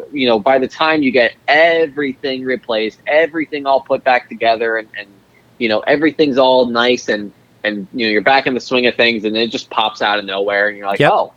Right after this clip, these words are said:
Speaker 1: <laughs>
Speaker 2: Exactly.
Speaker 1: well, I don't need it now."
Speaker 2: Exactly.
Speaker 1: <laughs>
Speaker 2: And speaking of your mom, she's a wonderful lady. I met her at Redbud.
Speaker 1: Oh, yeah,
Speaker 2: She's
Speaker 1: no,
Speaker 2: a
Speaker 1: she's
Speaker 2: wonderful
Speaker 1: awesome,
Speaker 2: lady.
Speaker 1: man.
Speaker 2: <laughs>
Speaker 1: Yeah, she's, she's awesome. You know, she, she has, uh, she's been, you know, really my, my number one supporter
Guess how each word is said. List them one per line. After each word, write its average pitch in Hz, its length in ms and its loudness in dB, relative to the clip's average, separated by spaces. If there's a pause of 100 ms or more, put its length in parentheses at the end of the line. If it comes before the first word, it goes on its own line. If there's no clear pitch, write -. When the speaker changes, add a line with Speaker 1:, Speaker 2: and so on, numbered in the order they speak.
(200)
Speaker 1:
<laughs> - 80 -8 (460)
Speaker 2:
Exactly. 170 180 0
Speaker 1:
well, 254 80 4
I - 40 2
don't 190 200 0
need 226 140 2
it 220 100 0
now." 202 420 0 (220)
Speaker 2:
Exactly. 151 1080 2
Speaker 1:
<laughs> - 60 -20 (540)
Speaker 2:
And 113 100 -4
speaking 170 280 2
of 160 60 2
your 151 120 2
mom, 151 360 4
she's 214 220 2
a 170 60 4
wonderful 120 500 0
lady. 98 340 -4 (200)
I - 80 -2
met 165 200 4
her 165 140 4
at 139 80 -2
Redbud. 127 460 2
Speaker 1:
Oh, 127 180 -2
yeah, 143 140 -4
Speaker 2:
She's 175 220 2
Speaker 1:
no, 147 60 4
Speaker 2:
a 127 40 2
Speaker 1:
she's 123 80 -2
Speaker 2:
wonderful 113 400 0
Speaker 1:
awesome, 104 80 2
Speaker 2:
lady. 101 320 0
Speaker 1:
man. - 920 -2 (120)
Speaker 2:
<laughs> - 0 -
Speaker 1:
Yeah, 208 500 -2
she's, 185 280 -4
she's 349 380 -2
awesome. 123 520 -4
You 123 100 -10
know, 127 160 -2
she, 123 400 -8
she 156 320 0
has, 147 340 2
uh, 113 280 2
she's 131 260 -4
been, 139 480 -4
you 123 140 -6
know, 113 80 0
really 120 320 4
my, 107 240 2
my 101 160 -2
number 113 340 -2
one 110 220 0
supporter 101 520 0